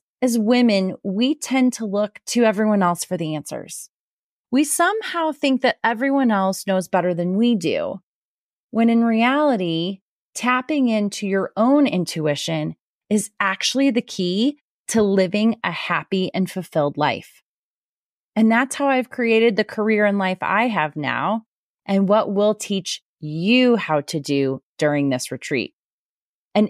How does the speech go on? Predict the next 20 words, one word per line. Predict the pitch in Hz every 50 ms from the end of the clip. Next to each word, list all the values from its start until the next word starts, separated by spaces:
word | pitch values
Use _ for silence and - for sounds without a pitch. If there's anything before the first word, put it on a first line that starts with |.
| - -
inner | 247 269 285 302 320 302
shift | - - - 233 247 233 - -
like | 214 202 220 214 - _
this | - 196 196 202 196 - - -
will | - 175 185 190 185 185
leave | 185 175 170 180 196 214 214 190
you | 190 175 175 185 190 190 190 196 196
with | 185 170 165 180 180 170 _ _ -
tools | - - - 190 180 180 190 202 214 233 247 233 -
that | 196 160 -
you'll | 170 160 180 196 220 247
use | 247 196 165 165 180 180 190 208 240 262 233 - - -
for | - - 208
the | 190 202 180
rest | 156 170 151 156 - - -
of | 170 151
your | 156 139 139
life. | 120 104 76 52 - - - - _ _ _ _ _ _ _ _ _ _ _ _ _ _ _ _ _ _ _ _ _ _ _ _ -
This | 214 247 254 - -
retreat | 339 320 - - 214 196 196 202 208 220 -